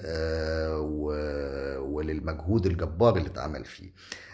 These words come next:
آه، و-، وصاحب ذلك طبعًا، آه، يعني، آه، هجمات، آه، ك-، كبيرة جدًا على المسلسل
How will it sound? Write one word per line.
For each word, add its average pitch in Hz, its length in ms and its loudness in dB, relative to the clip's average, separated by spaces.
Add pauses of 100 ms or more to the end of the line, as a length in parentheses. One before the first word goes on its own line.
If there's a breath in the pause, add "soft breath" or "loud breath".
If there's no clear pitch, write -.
(160 loud breath)
آه، 80 1400 4
و-، 85 920 4
وصاحب 87 640 4
ذلك 101 380 4
طبعًا، 110 640 4
آه، 87 500 0
يعني، 80 680 -2
آه، 73 440 -10
هجمات، 90 720 2
آه، 69 360 -2
ك-، 62 520 -12
كبيرة 104 400 4
جدًا 87 380 2
على 82 120 0
المسلسل 90 540 -2